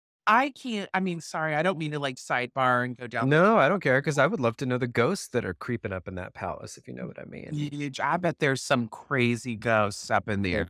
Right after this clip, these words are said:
Speaker 1: I bet
Speaker 2: Babe.
Speaker 1: I, I, Harry and Meghan, I feel like that energy is toxic. Like, I feel like they've got some hard, toxic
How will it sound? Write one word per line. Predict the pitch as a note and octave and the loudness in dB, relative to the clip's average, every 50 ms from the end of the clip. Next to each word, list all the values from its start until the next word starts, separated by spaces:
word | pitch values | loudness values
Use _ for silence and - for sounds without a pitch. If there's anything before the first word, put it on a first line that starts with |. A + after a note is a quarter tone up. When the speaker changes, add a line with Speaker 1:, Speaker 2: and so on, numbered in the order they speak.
| A2+ | 0
Speaker 1:
I | A#2 - - | 2 2 2
bet | B2+ - - F#2 | 2 0 -4 -4
Speaker 2:
Babe. | E2+ D#2+ D2+ _ _ _ _ _ _ _ _ _ _ _ _ _ _ - | -8 -12 -16 _ _ _ _ _ _ _ _ _ _ _ _ _ _ 0
Speaker 1:
I, | F#3+ G3 G#3 A3+ A3+ F#3 - _ - | 2 2 2 2 -2 -4 -10 _ -2
I, | - G3+ G#3+ A#3 B3 B3 - _ - - | 0 0 0 0 -2 -4 -8 _ -6 -6
Harry | G#3+ - - D4 F4 G4+ G#4+ G4+ E4+ | -6 -4 -2 0 0 0 0 0 -2
and | A#3+ G#3 | -2 0
Meghan, | G3+ G#3 G#3+ G#3+ G#3 G#3 F#3+ F#3 F3 - - | 0 -2 -4 -4 -4 -4 -4 -4 -6 -8 -4
I | - F3 F#3+ A3+ | -2 0 0 0
feel | A#3+ - - A3+ G#3+ G3 F#3+ F3+ | -2 -6 -12 -12 -8 -6 -6 -4
like | E3 E3 D#3 D3+ D3 D3 C3 _ _ _ _ _ _ _ _ _ _ _ _ _ _ _ _ _ _ _ _ _ _ _ _ - | -2 -2 -2 -2 -2 -6 -8 _ _ _ _ _ _ _ _ _ _ _ _ _ _ _ _ _ _ _ _ _ _ _ _ -2
that | D#3+ A3 A#3 C#4 D#4 - - | 2 2 4 4 2 2 0
energy | G3+ F#3+ F#3 G3 G#3+ G#3 F#3+ G#3 A3+ A#3+ A#3+ A#3+ | 0 2 2 2 0 0 -2 -4 -4 -4 -4 -4
is | F#3+ E3 - - | -4 -6 -6 -8
toxic. | - - D3+ A#2+ D3 - - - G3 - - _ - | -8 -2 2 2 2 0 -2 -4 -4 -4 -4 _ -4
Like, | D#3 D3+ C#3+ - | -2 -2 0 2
I | - D3+ D#3+ | 2 2 2
feel | D#3+ - - F#3+ F#3 F3 | 0 -2 -2 0 2 2
like | E3+ D#3+ D3 - - | 2 0 -2 -2 -4
they've | D#3+ D3+ C#3 - | -6 -6 -4 0
got | D3+ C#3 B2 - | 0 0 0 0
some | - D3 C3+ C3 B2+ _ _ _ _ _ _ _ | -6 -8 -8 -8 -10 _ _ _ _ _ _ _
hard, | - - - F3+ F3+ F3+ F3+ F3 E3+ - | -16 -6 0 2 2 2 2 0 -2 -8
toxic | - - D3 C3 C#3 _ - - - C3 G2+ F#2 _ - | -8 -2 0 0 0 _ -4 -6 -2 -2 -2 -2 _ -14